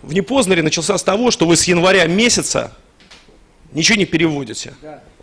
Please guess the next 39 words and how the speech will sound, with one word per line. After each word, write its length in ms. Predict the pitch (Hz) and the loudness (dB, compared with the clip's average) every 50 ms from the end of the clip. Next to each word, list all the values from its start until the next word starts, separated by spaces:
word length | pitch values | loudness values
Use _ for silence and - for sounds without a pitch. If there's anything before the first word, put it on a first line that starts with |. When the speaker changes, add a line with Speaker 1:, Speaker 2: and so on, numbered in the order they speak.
| _ _ - - - - - - - - - - | _ _ -20 -20 -20 -20 -20 -20 -20 -20 -14 -6
Speaker 1:
А, 560 | - 147 147 147 147 147 147 151 147 135 - - - | -2 2 2 4 4 4 2 2 0 -2 -6 -14 -16
я, 380 | - 139 135 175 214 233 226 185 | -14 -4 0 2 2 2 2 0
в 180 | - - - | -2 -8 -6
принципе, 300 | - 214 247 233 - - | -2 -2 0 0 -2 -4
хотел 240 | - - 156 185 185 | -2 -2 0 0 0
бы 100 | 175 156 | -2 -2
просто 240 | - 180 165 - 170 | -2 -2 0 0 0
ещё 220 | 165 - - 185 | 0 2 2 2
раз 160 | 156 139 - - | 2 2 0 -2
вас, 280 | 131 - - - - - | -2 -4 -4 -6 -6 -8
э, 1040 | 135 131 131 135 135 135 135 135 135 139 139 135 135 135 135 135 135 135 135 120 - - - | -6 -6 -4 -2 -2 0 0 0 0 0 0 0 0 0 0 0 -2 -2 -4 -6 -8 -12 -4
во-первых, 400 | 147 170 175 - 240 208 - - | -4 -2 2 2 2 2 2 2
после 260 | - 226 226 - 214 | 0 0 2 2 2
Непознера 680 | 196 226 - - 214 180 143 131 139 127 127 131 120 120 | 0 0 2 4 4 4 4 4 2 0 2 0 0 2
я 160 | 127 151 156 | 2 2 2
знаю, 240 | 165 202 220 208 180 | 4 2 2 2 2
что 260 | - - 165 156 151 | 2 0 0 0 0
было 180 | 147 156 156 | 0 -2 -2
много 320 | 143 139 165 196 196 - 151 | -2 0 0 0 2 0 -2
всяких 280 | - - - - - | -2 -2 -4 -4 -6
там 140 | - 131 147 | -6 -6 -2
звонков 320 | - 165 170 156 - 233 175 | 0 -2 -2 0 0 0 0
и 40 | |
так 160 | - 175 175 165 | 0 0 2 2
далее. 200 | 165 160 143 - - - - - | 2 2 2 -2 -8 -14 -16 -4
Были 220 | - 165 233 254 233 | 2 4 6 6 6
ли 60 | 220 | 6
какие-то 300 | - 190 175 - 208 - | 4 2 2 2 0 0
предложения 540 | - 185 165 160 156 156 180 190 175 175 151 | 0 0 2 4 4 4 4 4 4 4 2
по 140 | - 143 143 | 2 0 2
поводу 300 | - 165 165 160 151 151 | 4 2 4 4 2 0
книжек? 440 | - 156 147 - - - - - - - - - - - - | 0 0 0 0 -2 -4 -6 -10 -18 -20 -20 -20 -20 -16 -14
Speaker 2:
Да, 160 | 180 196 175 | -12 -12 -12
целых 380 | 165 - - 208 196 202 190 - | -12 -14 -14 -14 -14 -14 -16 -18
три. 400 | - - 208 202 196 160 135 113 - - | -20 -20 -20 -16 -16 -16 -16 -18 -18 -12
Speaker 1:
Да 180 | 107 123 160 | -2 0 2
ладно. 400 | 170 160 139 120 113 123 117 117 - - - - 101 | 4 4 2 2 0 -6 -10 -12 -12 -18 -20 -20 -20
Speaker 2:
Ага. 180 | 120 143 113 135 | -12 -6 -2 -2
Speaker 1:
Расскажите. 480 | 160 - - 156 139 143 - 127 117 | 0 2 2 2 2 2 -2 -2 -6